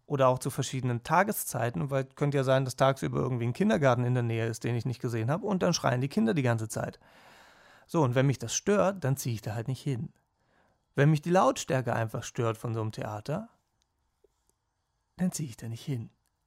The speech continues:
Gibt ja noch andere Wohnungen. Ist ja nicht so, dass es keine Wohnung gibt. Ähm, ja, schwierig zu bekommen und so, ich weiß, aber es gibt, die Möglichkeit besteht.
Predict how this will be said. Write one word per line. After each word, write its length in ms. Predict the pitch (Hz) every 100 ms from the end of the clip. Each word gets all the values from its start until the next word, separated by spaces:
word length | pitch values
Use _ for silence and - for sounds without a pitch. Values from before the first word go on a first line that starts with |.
| _ _ _ _ _ _ _ _ _ _ _ _ _
Gibt 240 | 120 -
ja 80 | 117
noch 120 | 123
andere 300 | 156 151 127
Wohnungen. 360 | 107 104 185 175 _
Ist 140 | - -
ja 100 | 110
nicht 500 | 120 117 - - _ _
so, 220 | - 131
dass 180 | 120 120
es 200 | 120 - _ _
keine 300 | - 160 135
Wohnung 260 | 117 110 107
gibt. 260 | 104 - _ _ _ _ _ _ _ _ - _ _ _ _ _ _ _ _ _ _
Ähm, 600 | 123 120 120 120 120 120 - _ _
ja, 240 | 127 131 147
schwierig 340 | - 147 131
zu 80 | 117
bekommen 300 | 110 - 127
und 80 | 123
so, 100 | 120
ich 140 | 113
weiß, 220 | - 123
aber 240 | - 160 170
es 100 | -
gibt, 560 | 156 147 _ - 135
die 60 | 139
Möglichkeit 600 | 127 131 127 - 113 101
besteht. 520 | - - 156 - -